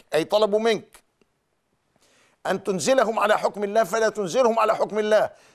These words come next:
بل أنزلهم على حكمك، فإنك لا تدري هل تصيب حكم الله فيهم أم لا". أنت راجل عسكري لا فقه لك،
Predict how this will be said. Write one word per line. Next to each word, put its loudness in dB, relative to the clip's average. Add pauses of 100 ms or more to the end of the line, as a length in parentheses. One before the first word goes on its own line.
بل 0
أنزلهم 0
على 2
حكمك، -2 (1160)
فإنك -2
لا 2
تدري -2 (100)
هل -2
تصيب -8
حكم -6
الله -2
فيهم -8
أم -4
لا". -4 (800)
أنت -6
راجل 0
عسكري -2 (800)
لا 0
فقه -4
لك، -8